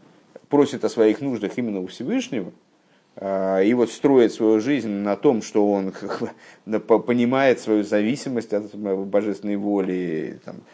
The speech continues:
зависимость своих самых практических нужд, э, своего благосостояния простого, да?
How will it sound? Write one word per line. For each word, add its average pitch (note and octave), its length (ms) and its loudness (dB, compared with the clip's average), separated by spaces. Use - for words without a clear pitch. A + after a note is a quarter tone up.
зависимость A2 500 0
своих A#2 240 2
самых B2 280 -2
практических A#2 560 -8
нужд, - 340 -6
э, F#2+ 720 0
своего G#2+ 200 0
благосостояния A2 680 0
простого, F#2 480 -2
да? F3 200 -2